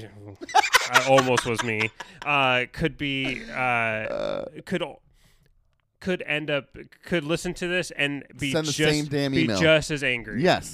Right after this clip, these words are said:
Speaker 1: Saying, "I'm historically inaccurate," all
Speaker 2: Yeah.
Speaker 1: of this crap. So,
Speaker 2: Yeah.
Speaker 1: you know what? I think I did, after having time to really analyze this, I think I did my job.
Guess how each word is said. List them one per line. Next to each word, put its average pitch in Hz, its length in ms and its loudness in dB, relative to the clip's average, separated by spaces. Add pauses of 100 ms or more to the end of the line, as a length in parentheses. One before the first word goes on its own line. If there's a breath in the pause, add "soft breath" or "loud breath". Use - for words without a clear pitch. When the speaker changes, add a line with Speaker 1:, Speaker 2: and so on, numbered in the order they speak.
Speaker 1:
Saying, 147 280 -2
"I'm 135 260 0
historically 139 640 -4
inaccurate," 113 520 -4
all 123 140 -4
Speaker 2:
Yeah. 127 140 4
Speaker 1:
of 85 40 -2
this 110 160 -10
crap. 98 340 -10
So, 151 140 -2
Speaker 2:
Yeah. 127 160 2 (220 loud breath)
Speaker 1:
you 151 100 -6
know 151 140 0
what? 147 180 2
I 135 60 0
think 151 200 -2
I 143 60 2
did, 127 240 -4 (760 soft breath)
after 151 280 2
having 147 240 0
time 143 240 0
to 127 60 -4
really 127 240 0
analyze 123 440 -2
this, 131 180 -4
I 127 120 -2
think 143 240 -6
I 120 80 -4
did 113 160 -6
my 101 140 -10
job. 92 360 -14